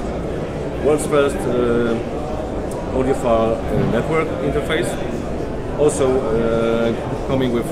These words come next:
linear power supplies and low jitter clock.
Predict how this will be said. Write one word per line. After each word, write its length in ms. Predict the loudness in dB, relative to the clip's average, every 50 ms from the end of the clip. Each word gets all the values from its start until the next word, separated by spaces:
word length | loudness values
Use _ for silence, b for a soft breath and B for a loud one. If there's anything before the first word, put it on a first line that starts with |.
| -4 -4 -4 -4 -2 -2
linear 220 | 0 2 2 2 2
power 260 | 2 2 2 2 2
supplies 520 | 0 -2 -2 0 0 0 2 2 0 0
and 220 | 0 0 0 0 0 0 -2 -2 -2 -2 0
low 140 | 0 0 0
jitter 440 | 2 0 0 2 2 0 2 0 0 0 -2 -2 -4 -4 -4 -4 -4 -4 -2 0
clock. 200 | 2 2 2